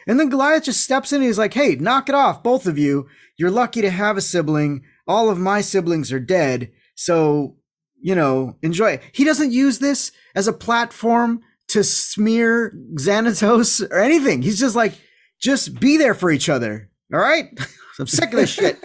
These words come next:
<laughs> And then it's that point where Elisa finally is like, "You're right.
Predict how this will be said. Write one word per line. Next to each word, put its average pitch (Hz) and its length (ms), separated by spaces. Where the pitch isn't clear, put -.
<laughs> 214 640
And 226 160
then 247 120
it's 220 200
that 233 240
point 220 280
where 190 440
Elisa 208 420
finally 160 420
is 143 120
like, 135 340
"You're 151 140
right. 117 200